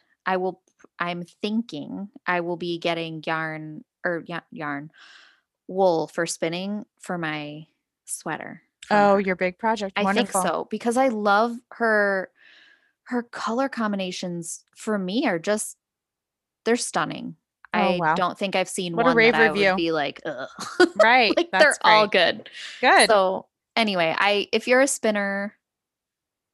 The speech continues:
Speaker 1: and you're looking for something you haven't seen yet, I would say check her out. Um, and that's Banshee Fiber Art on Etsy. So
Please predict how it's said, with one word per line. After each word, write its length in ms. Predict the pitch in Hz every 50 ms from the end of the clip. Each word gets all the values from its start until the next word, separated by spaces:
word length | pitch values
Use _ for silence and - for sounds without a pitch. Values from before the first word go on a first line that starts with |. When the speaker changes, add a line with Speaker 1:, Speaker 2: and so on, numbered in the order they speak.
| _ -
Speaker 1:
and 340 | 185 185 185 180 180 180 170
you're 140 | 185 190 185
looking 360 | 175 180 180 - 196 190 190
for 180 | - - 196 190
something 760 | - - 180 175 - 190 180 175 170 170 170 165 170 170 - _ _ _ _ _ _ _ _
you 80 | - 165
haven't 320 | 196 190 185 202 196 -
seen 260 | - 214 196 190 185
yet, 260 | 170 156 160 160 - - _ -
I 160 | 160 160 180
would 180 | 175 175 160 -
say 320 | - 180 165 160 160 160 _ _ _ _ _ _ _ -
check 280 | - 185 180 180 -
her 80 | - 175
out. 380 | 165 160 156 160 160 - - _ -
Um, 400 | 170 170 160 156 151 156 156 -
and 140 | - 185 180 175
that's 200 | 170 170 - -
Banshee 500 | - 185 180 180 180 - - 175 165 165 - -
Fiber 300 | - - - - - -
Art 300 | - - - - - _ _ -
on 200 | 185 175 175 -
Etsy. 480 | - - 180 - - - - - 202 -
So 260 | - - - - -